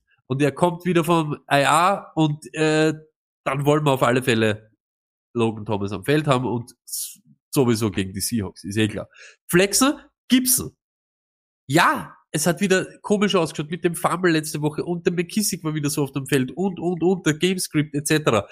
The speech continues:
Aber wenn's wieder mal eine Situation gibt, dann ist das gegen die Seattle Seahawks, die eben im Schnitt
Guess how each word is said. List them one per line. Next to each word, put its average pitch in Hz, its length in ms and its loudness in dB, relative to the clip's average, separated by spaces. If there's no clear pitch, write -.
Aber 131 260 4
wenn's 160 260 2
wieder 135 180 4
mal 117 140 4
eine 110 180 2
Situation 117 560 0
gibt, 123 220 -4
dann 113 120 2
ist 113 180 0
das - 180 -4
gegen 160 300 2
die 156 100 -2
Seattle 139 460 2
Seahawks, 127 480 2
die 196 240 4
eben 180 340 4
im 160 140 2
Schnitt 196 580 0